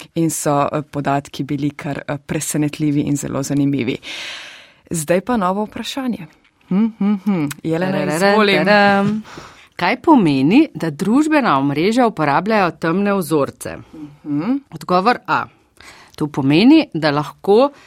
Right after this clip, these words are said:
Speaker 2: družbena omrežja spremljate na beli podlagi in tudi na črni podlagi. Odgovor B.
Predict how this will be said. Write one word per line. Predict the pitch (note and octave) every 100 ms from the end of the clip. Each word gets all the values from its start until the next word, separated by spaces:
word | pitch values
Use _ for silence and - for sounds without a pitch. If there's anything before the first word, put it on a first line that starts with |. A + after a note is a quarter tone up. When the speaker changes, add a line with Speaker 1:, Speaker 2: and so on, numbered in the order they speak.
| _ _ _ -
Speaker 2:
družbena | E3+ F3 E3 D3
omrežja | C#3 C3+ D#3+ A3 B3+
spremljate | A#3 - F#3+ F3 D#3 D3+ C#3+ C3
na | D3 C3+
beli | B2+ B2+ B2 D3
podlagi | - C4 C4+ C#4 D4 D4+ -
in | G3+ G#3
tudi | B3+ B3 A#3+
na | F#3
črni | F3+ D4+ D#4 A#3+
podlagi. | E3 D3+ C#3 B2+ D3 D3 -
Odgovor | - D3+ D3 E3 D#3 C#3 C3
B. | B2 A#2+